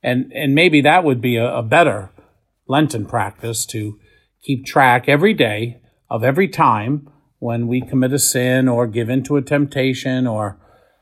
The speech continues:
um, find ourselves once again faced with our weakness. And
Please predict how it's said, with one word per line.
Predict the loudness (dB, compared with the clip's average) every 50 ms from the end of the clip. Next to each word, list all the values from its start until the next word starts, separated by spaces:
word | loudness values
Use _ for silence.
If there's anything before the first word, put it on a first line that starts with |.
| -16 -14 -10
um, | -8 -6 -4 -4 -6 -2
find | 0 0 2 2 2 4
ourselves | 4 2 2 2 2 2 2 2 2 0
once | -2 -2 -2 -2 -2
again | -2 -2 -2 -2 -2 -4
faced | -4 -2 -2 -2 -4 -4 -4
with | -2 0
our | 0 0 2
weakness. | 2 2 0 0 -2 -8 -8 -6 -6 -6 -6 -8 -10 _ _ _ _ _ _ _ _ _
And | -10 -6 -4 -2 -2 -2 -2 -4 -4 -8 -12